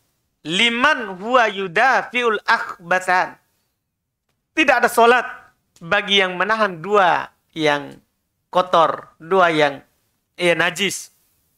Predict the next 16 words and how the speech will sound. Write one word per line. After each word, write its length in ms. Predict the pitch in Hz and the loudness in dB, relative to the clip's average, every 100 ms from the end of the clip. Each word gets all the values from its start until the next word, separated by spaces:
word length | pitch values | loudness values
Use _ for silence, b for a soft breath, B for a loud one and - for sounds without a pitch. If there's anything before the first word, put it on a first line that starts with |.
| - | -12
yaitu 240 | 156 180 | -2 0
air 160 | 175 156 | 0 -2
kecil 400 | 170 226 285 190 | -2 0 0 0
dan 240 | 185 180 | -2 0
air 240 | 202 285 381 _ _ _ _ | -2 -2 -4 _ _ _ _
besar. 560 | 233 - 165 135 - _ | -12 -4 -2 -2 -8 _
Jadi 240 | 143 156 | -8 -6
kalau 240 | - 175 165 | -2 0 2
dalam 240 | 175 175 | 0 2
sholat 240 | 233 302 | 0 0
nggak 160 | 233 196 | -2 0
boleh. 240 | 220 147 - _ _ _ _ _ _ _ _ | 0 0 -8 _ _ _ _ _ _ _ _
Adapun 480 | 247 302 320 349 302 | 0 0 0 -4 0
di 100 | 240 | 0
luar 300 | 233 240 208 | 4 2 2
sholat, 480 | - 226 190 202 | 2 2 2 -2